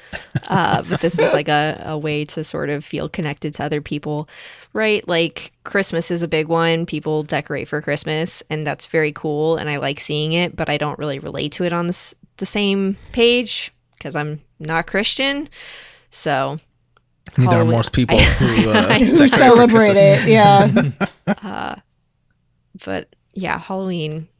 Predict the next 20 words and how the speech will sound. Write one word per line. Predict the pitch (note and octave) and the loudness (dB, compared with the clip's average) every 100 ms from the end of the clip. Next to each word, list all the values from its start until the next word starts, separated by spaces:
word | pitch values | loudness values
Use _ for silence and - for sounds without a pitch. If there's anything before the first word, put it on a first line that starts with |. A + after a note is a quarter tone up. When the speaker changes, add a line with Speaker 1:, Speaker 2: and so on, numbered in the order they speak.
| _ | _
Speaker 1:
is, | - D3 D3 - - | -8 -8 -8 -14 -16
is | - - | -14 -12
great. | - - - | -12 -12 -10
I | - | -10
enjoy, | D3 - A#1+ - | -10 -8 -8 -6
I | - | -6
enjoy | E3 D#3+ F2 | -6 -6 -6
that. | D#2 E2 - _ _ _ _ _ _ _ _ | -6 -8 -12 _ _ _ _ _ _ _ _
I | F#3 | -10
like | E3+ E3 - | -8 -8 -6
Speaker 2:
So | C#3+ | -4
Speaker 1:
seeing | D3+ D3+ D#3 | -4 -4 -10
kids | - C3+ E3+ | -8 -8 -8
trick | - - | -12 -10
or | - | -10
treat | - - | -10 -10
and | C#2+ - | -10 -10
stuff | - - | -12 -10
like | - | -12
that. | - A#1+ - | -12 -12 -14